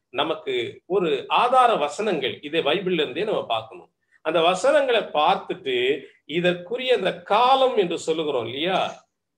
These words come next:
தேவனே வகுத்த ஒரு காலம் இதெல்லாம். தூதர்கள் மக்கள் படைக்கப்படுவதற்கு முன்பதாக என் கூட இருப்பாங்க, அவர்களுடைய வேலை மக்கள் படைக்கப்பட்ட பிறகு என்ன செய்யணும்,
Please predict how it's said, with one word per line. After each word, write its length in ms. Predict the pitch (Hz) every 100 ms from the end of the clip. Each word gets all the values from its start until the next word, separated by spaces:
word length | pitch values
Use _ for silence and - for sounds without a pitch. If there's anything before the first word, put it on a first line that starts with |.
| _ _ 120
தேவனே 680 | 202 269 294 285 269 269 214
வகுத்த 440 | 214 254 - 240
ஒரு 200 | 202 175
காலம் 320 | 151 160 147
இதெல்லாம். 540 | 107 107 110 104 - _ _ _ _ _ _ _ _ _ _ _
தூதர்கள் 880 | _ 185 226 214 196 185 269 - - _ _ _ _ _ _ _ _
மக்கள் 560 | 120 135 - 175 165
படைக்கப்படுவதற்கு 800 | 165 156 160 175 165 156 151 151 147
முன்பதாக 520 | 147 147 143 143 151
என் 180 | 127 117
கூட 240 | 135 120
இருப்பாங்க, 680 | 107 117 107 117 143 202 - _ _ _
அவர்களுடைய 880 | _ 104 139 175 185 175 160 139 127
வேலை 640 | 113 139 175 180 196 190 -
மக்கள் 500 | 127 131 131 185 180
படைக்கப்பட்ட 760 | 143 160 170 175 175 165 185
பிறகு 320 | - 208 240
என்ன 200 | 185 156 165
செய்யணும், 460 | 139 113 120 147